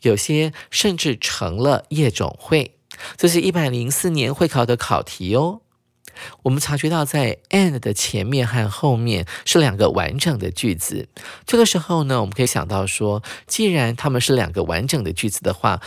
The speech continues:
那么这个句尾的空格呢，就必须要填入副词的可能性，一定是很高的。我们先来看一下 A、B、C、D 四个选项，哪一个是最正确的？A 选项，however，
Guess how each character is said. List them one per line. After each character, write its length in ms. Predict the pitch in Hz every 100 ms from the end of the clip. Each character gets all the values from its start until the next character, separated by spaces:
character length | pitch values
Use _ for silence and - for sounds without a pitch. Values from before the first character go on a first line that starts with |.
| - - -
那 80 | 214
么 80 |
这 100 | 190
个 80 | 180
句 240 | 143 196 170
尾 140 | 107
的 80 | 87
空 320 | - 127 101
格 220 | 92 71
呢， 280 | 78 82 117
就 140 | - 123
必 220 | 160 123
须 160 | -
要 120 | 117 95
填 300 | - 92 95
入 220 | 120 104
副 280 | - 170 127
词 220 | - -
的 140 | 110
可 200 | - 104
能 220 | 67 65
性， 320 | 117 - 117 - - -
一 60 | -
定 220 | 185 160
是 140 | - 139
很 280 | - 80 -
高 340 | 110 113 127
的。 220 | 120 - _ _ _ - - -
我 80 | 131
们 100 | 160
先 140 | -
来 100 | 208
看 160 | 180 175
一 80 | 135
下 300 | - 127 - - -
A、 160 | 139 131
B、 180 | 131 123
C、 240 | - 120
D 240 | 120 113
四 280 | 113 - 180
个 120 | -
选 220 | 104 - -
项， 320 | - 180 180 -
哪 200 | 117 110
一 40 | 139
个 100 | 156
是 140 | 175
最 220 | 160 143
正 200 | 98 113
确 380 | 101 - - 180
的？ 200 | 151 - _ - - - - _
A 220 | 160 165
选 200 | 175 127
项， 320 | 95 - 117 - - -
however， 840 | - 131 110 - 151 165 117 76